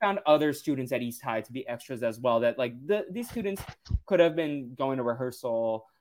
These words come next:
like, throughout the time. And Gina, yeah, like, that dichotomy. But I thought it was handled a lot better than I expected,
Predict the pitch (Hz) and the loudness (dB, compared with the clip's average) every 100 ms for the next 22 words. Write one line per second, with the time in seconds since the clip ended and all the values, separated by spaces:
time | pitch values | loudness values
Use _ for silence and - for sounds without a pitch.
0 | - 131 123 _ - 127 113 - 120 117 | -4 -2 -2 _ 0 0 0 -4 -2 -2
1 | 127 127 202 208 180 151 120 123 120 123 | -2 -2 -2 0 4 4 4 2 0 2
2 | 143 135 160 135 120 127 113 117 120 156 | 2 0 -2 -2 -2 -4 -6 -6 -4 -2
3 | 226 208 247 240 233 196 190 147 131 127 | -2 -2 0 0 -2 0 2 4 4 4
4 | 120 127 120 120 120 113 113 113 - - | 2 2 2 2 -2 -4 -4 -6 -6 -12
5 | 104 - - | -12 -12 -20